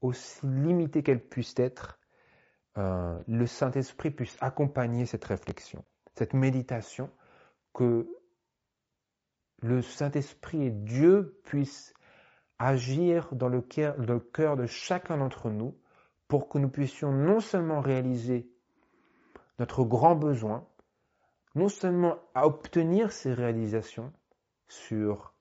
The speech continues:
l'imminence du temps et notre besoin non seulement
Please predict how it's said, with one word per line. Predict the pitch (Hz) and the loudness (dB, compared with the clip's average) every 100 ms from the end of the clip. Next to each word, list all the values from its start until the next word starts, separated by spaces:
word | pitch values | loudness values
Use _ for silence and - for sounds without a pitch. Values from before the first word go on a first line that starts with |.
| _ _ | _ _
l'imminence | 104 117 120 123 117 113 - - | 0 2 4 2 0 -2 -10 -12
du | 95 | -10
temps | - 123 _ _ _ _ _ _ _ _ | -10 -14 _ _ _ _ _ _ _ _
et | 131 113 113 - | 0 0 0 -4
notre | 110 - 117 | -6 0 0
besoin | 104 104 110 156 151 131 139 123 113 _ _ _ _ _ | 0 -2 6 8 8 4 0 -2 -4 _ _ _ _ _
non | 123 | -6
seulement | - 131 131 123 113 | -2 0 0 -2 -4